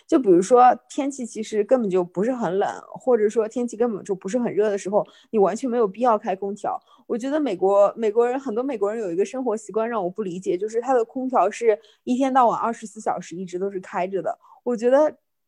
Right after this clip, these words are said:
这个得浪费 <laughs> 多少的能源，就是我觉得很多时候开空调这件事情是大可不必的。如果，如果大家能够从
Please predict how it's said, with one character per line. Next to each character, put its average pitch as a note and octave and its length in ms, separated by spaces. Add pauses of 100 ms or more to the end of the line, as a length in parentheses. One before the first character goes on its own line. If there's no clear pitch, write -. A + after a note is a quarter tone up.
(120)
这 F#4 160
个 B3 140 (300)
得 F3 160
浪 B3+ 260
费 C#4 200 (240)
<laughs> G4+ 240
多 D4 180
少 C#4+ 180
的 F3+ 120
能 F3+ 280
源， F3 240
就 B3+ 120
是 D4 100
我 A#3+ 180
觉 G#3 120
得 C4 100
很 A3+ 140
多 A#3 160
时 C4+ 100
候 C#4 140
开 C4+ 180
空 C#4+ 140
调 A3+ 160
这 G#3 80
件 A3 200
事 A#3 120
情 F3+ 320
是 G#3+ 280
大 A#3+ 280
可 - 180
不 D#3 160
必 G3+ 260
的。 G#2+ 220 (800)
如 G#3 280
果， C4 180
如 A#3+ 100
果 C4 120
大 C4+ 120
家 C4 140
能 A#3 180
够 C4 120
从 A#3+ 240